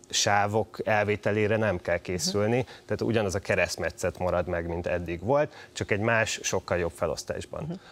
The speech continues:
Speaker 1: Ami még egy nagy változás lesz, hogy fizikailag védett kerékpársávok lesznek,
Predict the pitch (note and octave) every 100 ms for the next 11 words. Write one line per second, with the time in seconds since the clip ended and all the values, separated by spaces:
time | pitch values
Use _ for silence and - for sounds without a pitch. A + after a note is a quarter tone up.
0 | - - D3 D#3+ A#2 A2+ B2+ A2+ G#2 F#2
1 | - E2+ F2 - G#2 A#2+ C#3 - - -
2 | - - G2+ G2 G2 C3 B2+ - A2+ G2+
3 | G2 G2 A2 G#2+ F#2 A#2 G2 F#2+ - -
4 | - F#2+ F2 F#2 F#2 - F2 D2+ - G#2+
5 | - D3+ D3 -